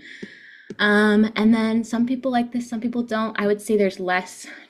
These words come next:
direct responsibility than some of my colleagues in their internships. Some of them have, like, their own caseload of ten people. I don't have any of my own cases, but I am working side by side with a caseworker and, like,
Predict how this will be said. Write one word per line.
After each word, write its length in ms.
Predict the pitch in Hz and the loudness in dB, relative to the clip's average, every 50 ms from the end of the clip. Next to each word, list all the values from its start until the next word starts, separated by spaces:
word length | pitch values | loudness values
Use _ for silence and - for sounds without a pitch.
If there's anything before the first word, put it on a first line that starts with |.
| _ - | _ -10
direct 400 | - 185 170 165 156 156 - - | -8 -6 -4 -4 -6 -6 -8 -10
responsibility 800 | - - - - 180 170 165 - 180 - 147 147 156 165 185 196 | -10 -10 -10 -10 -12 -10 -10 -10 -8 -6 -6 -6 -4 -2 0 0
than 140 | 202 190 185 | 0 0 -2
some 180 | - - 165 160 | -8 -10 -10 -10
of 160 | 156 151 - | -10 -10 -10
my 120 | 156 151 | -12 -12
colleagues 680 | 151 - - 156 151 160 170 170 175 - - - - _ - | -12 -12 -10 -8 -6 -6 -6 -8 -8 -12 -20 -20 -20 _ -14
in 120 | 170 170 | -12 -10
their 160 | 165 170 - - | -10 -10 -8 -4
internships. 680 | - 226 240 240 262 262 262 262 269 262 254 254 - - - - - - - _ | -4 -4 -2 0 0 0 0 0 -2 -4 -4 -6 -12 -16 -18 -20 -20 -20 -20 _
Some 160 | - - 190 | -6 -4 -4
of 140 | 185 180 - | -4 -2 -4
them 220 | 175 156 160 165 | -4 -4 -4 -4
have, 160 | 160 165 160 | -4 -4 -4
like, 160 | 156 151 151 | -4 -4 -4
their 140 | - 160 - | -6 -6 -6
own 160 | - 160 151 | -4 -4 -4
caseload 460 | 147 - - 160 156 - - 151 147 156 | -4 -6 -8 -10 -10 -10 -10 -8 -8 -8
of 80 | 147 | -10
ten 240 | - - 170 147 147 | -10 -10 -8 -8 -8
people. 480 | - - 170 170 - 196 190 190 190 - - - - - - _ _ - | -6 -8 -8 -4 0 0 0 0 -2 -6 -20 -20 -20 -20 -20 _ _ -10
I 80 | - 165 | -6 -6
don't 140 | 170 - | -6 -6
have 160 | - 160 156 147 | -6 -6 -6 -6
any 240 | - 156 156 156 | -6 -6 -4 -4
of 80 | 151 143 | -4 -4
my 140 | 147 143 - - | -6 -6 -6 -8
own 140 | 156 156 | -10 -10
cases, 460 | 165 - - 170 160 - - 160 160 - | -10 -12 -12 -12 -10 -8 -10 -10 -10 -10
but 120 | - - | -8 -8
I 40 | 147 | -8
am 360 | - - - 147 147 147 147 | -6 -6 -4 -4 -4 -2 -2
working 380 | 147 147 143 - - 147 143 147 | -4 -6 -6 -8 -8 -10 -10 -10
side 240 | - - 151 147 | -10 -12 -12 -12
by 140 | - 147 143 | -10 -12 -12
side 360 | - - - 143 139 - - | -12 -12 -10 -10 -8 -8 -8
with 140 | - 147 - | -10 -10 -12
a 40 | - | -12
caseworker 760 | - - - 135 - - - 135 139 - - 139 143 139 - - | -10 -8 -8 -8 -8 -8 -10 -10 -10 -8 -8 -8 -8 -8 -8 -10
and, 140 | 127 117 | -12 -10
like, 360 | - 90 - - - - - | -10 -10 -10 -12 -14 -20 -20